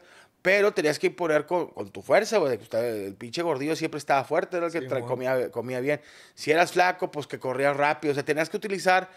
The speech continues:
Speaker 1: algo que tuvieras para, a fav-, en, eh, en contra del bullying.
Speaker 2: Sí, mon.
Speaker 1: A mí cuando me empezaban a pedir, a, a que, a querer hacer bullying, yo lo que hacía era cotorrearme chido con los, con los vatos bullying. O sea,
Speaker 2: Con
Speaker 1: de
Speaker 2: los
Speaker 1: cuenta, o sea, que,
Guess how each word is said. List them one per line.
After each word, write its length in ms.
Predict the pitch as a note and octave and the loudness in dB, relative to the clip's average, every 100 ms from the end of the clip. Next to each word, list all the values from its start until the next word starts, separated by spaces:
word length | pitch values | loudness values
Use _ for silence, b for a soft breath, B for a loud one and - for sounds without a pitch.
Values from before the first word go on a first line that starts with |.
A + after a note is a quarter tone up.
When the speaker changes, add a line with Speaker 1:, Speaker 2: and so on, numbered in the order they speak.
| b b b b b - | b b b b b -8
Speaker 1:
algo 640 | - D#3+ F#3+ G3 A#3+ B3 - | 2 4 4 6 4 2 -10
que 120 | - D#3+ | -2 -2
tuvieras 480 | D3+ D3+ D#3+ G3 | 2 4 4 4
para, 600 | - G3 E3 D3 - - _ _ | 4 4 6 4 0 -6 _ _
a 180 | A#2+ C3 | -4 -2
fav-, 380 | C3+ C3 G#2 B2 | 2 2 2 0
en, 240 | B2 A#2+ - | -4 -8 -6
eh, 320 | B2+ A#2 A#2+ | -4 -4 -4
en 80 | A#2+ | -6
contra 340 | C3 C3+ E3+ | -6 -2 2
del 100 | D3 | 2
bullying. 300 | C3 G#3 D3+ A2 | 4 0 -2 -8
Speaker 2:
Sí, 180 | - C#3 | -14 -12
mon. 140 | C3 C3 | -8 -2
Speaker 1:
A 80 | D3 | 2
mí 160 | F3+ | 2
cuando 240 | F#3+ A3+ A3+ | 2 0 0
me 120 | A3 | -2
empezaban 400 | G3+ E3+ F#3 G#3 | 0 2 4 4
a 120 | G#3+ | 4
pedir, 300 | G#3 G3 F#3+ | 6 6 4
a, 280 | - C#3+ - | 2 0 2
a 80 | C#3+ | -2
que, 180 | D3+ - | -2 -2
a 140 | C3 C3+ | -4 -4
querer 380 | C#3 D3 D#3 D3 | -2 -2 -4 -6
hacer 240 | F3+ G3 | -2 -2
bullying, 420 | F3 G3 E3 D3 C#3+ b b b b b | 0 0 0 -4 -8 b b b b b
yo 200 | A#2 C3+ | -4 2
lo 140 | D#3 E3 | 2 4
que 120 | F#3+ | 0
hacía 280 | D#3+ E3 E3 | 2 2 6
era 340 | E3+ F3+ E3 _ _ _ | 6 4 0 _ _ _
cotorrearme 600 | - C3+ C#3+ C3+ C3+ D3 | -4 0 2 2 0 -2
chido 320 | - D3 D3 | -2 0 0
con 200 | D3 C#3+ | 0 -2
los, 400 | B2+ A2 G2+ - _ _ _ _ | -2 -4 -6 -18 _ _ _ _
con 200 | - A#2 | -6 -4
los 140 | A2 | -2
vatos 340 | A2+ A2+ C3+ B2 | -2 -4 -6 -2
bullying. 380 | C#3+ F#3 D#3+ B2 | -2 0 -4 -6
O 80 | |
sea, 160 | A2+ C3 | -2 -2
Speaker 2:
Con 20 | C#3+ | 0
Speaker 1:
de 60 | |
Speaker 2:
los 80 | C#3+ C#3 | -2 -2
Speaker 1:
cuenta, 240 | C#3+ G2 | -4 -4
o 80 | B2 | -4
sea, 140 | D3 | -4
que, 100 | - | -2